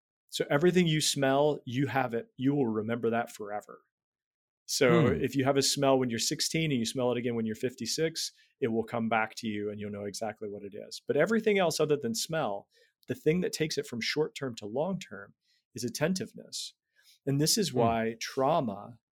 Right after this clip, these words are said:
Speaker 1: and, y-, you know, trauma, or let's take it down a notch to, like, unmet expectations or disappointments, stick with us so long, because they're so e-, they draw our attention.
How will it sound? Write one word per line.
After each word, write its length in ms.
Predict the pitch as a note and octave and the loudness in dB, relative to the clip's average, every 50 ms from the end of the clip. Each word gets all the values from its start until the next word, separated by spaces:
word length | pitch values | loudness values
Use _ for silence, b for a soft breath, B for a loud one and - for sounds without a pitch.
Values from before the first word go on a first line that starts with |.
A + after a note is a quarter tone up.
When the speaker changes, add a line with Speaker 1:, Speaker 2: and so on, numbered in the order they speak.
| _ _ _ _ _ _ _ _ _ - | _ _ _ _ _ _ _ _ _ -4
Speaker 1:
and, 560 | C3+ B2 A#2+ A#2 A#2 A#2 A#2 A#2 A2+ A2+ A2+ - - - - | -2 0 0 0 0 0 -2 -2 -2 -2 -4 -6 -6 -2 0
y-, 140 | D3 D#3 - | 0 0 0
you 120 | D3 C#3 C3 | 0 0 2
know, 80 | A2+ | 0
trauma, 500 | A2+ - - - C#3 C#3+ C#3 C#3 C3+ B2+ | 0 -2 -4 -2 0 0 2 2 2 0
or 380 | C3 D3 C3 B2 B2+ B2 A#2+ A2+ | 2 2 2 4 4 4 4 2
let's 220 | A#2 A#2 A#2 - | 0 0 -2 -2
take 180 | - B2+ A#2 A#2 | -6 -6 -6 -6
it 100 | A2+ - | -8 -6
down 200 | A2+ A2+ A2+ G#2+ | -6 -6 -6 -6
a 60 | G#2 | -6
notch 360 | G#2 G#2 G#2 A#2 - - - | -8 -8 -10 -8 -8 -8 -6
to, 80 | A#2 A2+ | -4 -4
like, 260 | A2 A2 G#2+ - - - | -4 -4 -6 -8 -8 -4
unmet 380 | C3 B2+ B2+ B2+ B2 A#2 A2+ A2+ | -2 -2 -2 0 -2 -2 -2 -2
expectations 840 | A2+ A2+ - - A2+ A2+ A2+ - - A2+ A2+ A2 - - A2+ G2 G#2+ | -2 -4 -6 -8 -8 -10 -10 -8 -8 -6 -6 -4 -6 -8 -8 -8 -10
or 60 | G#2 | -10
disappointments, 1000 | F#2+ G2+ A2 - B2 A#2+ _ _ - B2+ B2 - - G#2 G#2 - - - - - _ _ _ _ _ _ _ _ _ _ - | -8 -8 -8 -8 -8 -10 _ _ -6 -6 -6 -6 -10 -16 -16 -14 -12 -12 -12 -12 _ _ _ _ _ _ _ _ _ _ -8
stick 380 | - - - - E3+ F3 F3 D#3 | -4 -4 -4 0 -2 -2 2 2
with 100 | C3+ B2+ | 2 2
us 180 | A#2 A2+ - - | 0 -2 -2 -2
so 120 | A#2+ A2 | -2 -2
long, 420 | G#2+ A2 A#2 C3 C#3+ C#3+ B2+ A2+ | -2 0 0 0 0 0 0 -2
because 380 | G#2+ G#2+ - - A#2 G#2+ G#2 A2 | -4 -4 -4 -4 -4 -4 -4 -2
they're 180 | A2+ A2+ A2+ A2 | -2 -2 -2 0
so 340 | - - - - C#3 C3+ C3+ D3 | -2 -2 0 2 0 0 0 -2
e-, 140 | C3+ C3+ C3+ | -10 -10 -8
they 120 | B2 A#2 A2 | -6 -6 -6
draw 440 | - G2 G#2 A2 A2 A2+ A#2 A#2+ | -8 -8 -4 -2 0 0 0 0
our 180 | - - G#2+ G#2 | -2 -4 -8 -8
attention. 600 | G#2 G#2 - B2 A2+ A2+ A2 - - - - - | -8 -8 -8 -6 -6 -6 -6 -8 -12 -14 -16 -20